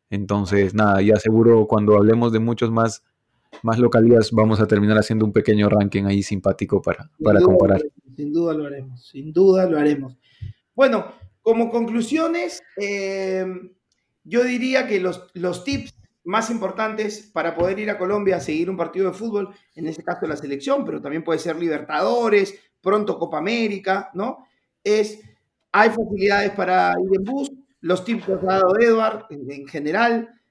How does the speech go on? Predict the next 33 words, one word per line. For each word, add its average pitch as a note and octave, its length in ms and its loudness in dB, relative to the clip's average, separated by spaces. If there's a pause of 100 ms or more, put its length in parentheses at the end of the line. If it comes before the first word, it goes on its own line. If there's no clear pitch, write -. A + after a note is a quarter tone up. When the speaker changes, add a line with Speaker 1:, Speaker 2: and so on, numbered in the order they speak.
(220)
Speaker 2:
eh, D3 760 -6
Colombia G3 340 0
es G3+ 120 -4
un G3+ 60 -4
destino G3 300 -8
al F#3+ 60 -4
que E3+ 80 -12
se D3+ 100 -10
puede F3+ 200 -6
viajar E3+ 280 -2
de E3 80 -4
muchas F#3+ 320 -6
maneras, E3+ 680 -8
de D#3 120 -20
muchas E3+ 260 -14
maneras, F#3 360 -6
desde C#3+ 460 -6 (200)
primera F3 340 -2
clase F#3 300 -4
como D#3 240 -8
fue E3 100 -6
Flecha, G#3 540 -4 (220)
hasta - 220 -6
en D#3+ 120 -4
bus G#3 180 2
como E3 300 -4
fue E3+ 380 -2 (360)
nuestro D#3+ 300 -4
amigo, D3+ 1080 -2 (440)
ay, G#3 320 2
Speaker 1:
Jonier. A#2 460 4
Speaker 2:
eh, D#3 280 -6
Jonier. A#3 520 0